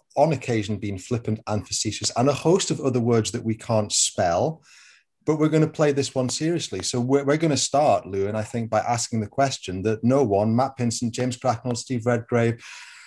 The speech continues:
The Telegraph, every commentator in the world has failed to ask, and it's really serious. Um, did we fail to win anything because we have no gingers in the boats or in the squad?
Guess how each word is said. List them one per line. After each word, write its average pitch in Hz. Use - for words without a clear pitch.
The 139
Telegraph, 143
every 147
commentator 135
in 147
the 135
world 113
has 120
failed 156
to 135
ask, 135
and 117
it's 120
really 151
serious. 110
Um, 117
did 202
we 240
fail 208
to 170
win 180
anything 107
because 120
we 127
have 135
no 135
gingers 123
in 113
the 110
boats 117
or 117
in 113
the 113
squad? 107